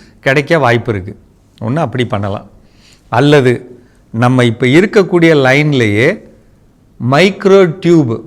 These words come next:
மைக்ரோ டியூப் அப்படின்னு சொல்லக்கூடிய ஒரு கருப்பு மூணு எம் எம் டியூப் அப்படி மாட்டி விட்டு ரெண்டு பயிருக்கு இடைப்பட்ட இடத்துல தண்ணீர் கிடைக்க ஒரு ஏற்பாடு பண்றது.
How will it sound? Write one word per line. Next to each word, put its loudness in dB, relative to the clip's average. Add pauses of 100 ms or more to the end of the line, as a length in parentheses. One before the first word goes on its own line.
(120)
மைக்ரோ -2 (180)
டியூப் 2
அப்படின்னு -2
சொல்லக்கூடிய -2 (300)
ஒரு 0
கருப்பு 2 (220)
மூணு 0
எம் 0
எம் -2
டியூப் 0
அப்படி 2
மாட்டி -2
விட்டு -4 (560)
ரெண்டு 0
பயிருக்கு 2
இடைப்பட்ட 0
இடத்துல -2 (460)
தண்ணீர் 0
கிடைக்க 0 (300)
ஒரு 0
ஏற்பாடு 2
பண்றது. -6